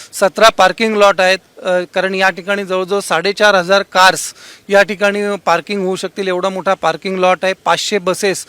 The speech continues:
त्या ठिकाणी उपलब्ध असणार आहेत. लोकांची असुविधा होऊ नये म्हणून मडगाव रेल्वे स्टेशन आणि गोवा एअरपोर्ट येथून येण्यासाठी शटल बसेसचं आयोजन, विनामूल्यरित्या बसेसचं आयोजन करण्यात आलेलं आहे.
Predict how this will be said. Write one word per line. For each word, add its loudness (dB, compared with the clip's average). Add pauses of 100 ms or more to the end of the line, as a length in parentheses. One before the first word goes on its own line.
(300)
त्या 4
ठिकाणी -2
उपलब्ध -4
असणार -2
आहेत. -2 (360)
लोकांची -2 (100)
असुविधा 0
होऊ 2
नये -4
म्हणून -10
मडगाव 0
रेल्वे 0
स्टेशन -8
आणि -8
गोवा 4
एअरपोर्ट 0 (400)
येथून -4
येण्यासाठी -2
शटल -4
बसेसचं -2
आयोजन, -2
विनामूल्यरित्या -2
बसेसचं -4
आयोजन -2
करण्यात -2
आलेलं -2
आहे. -2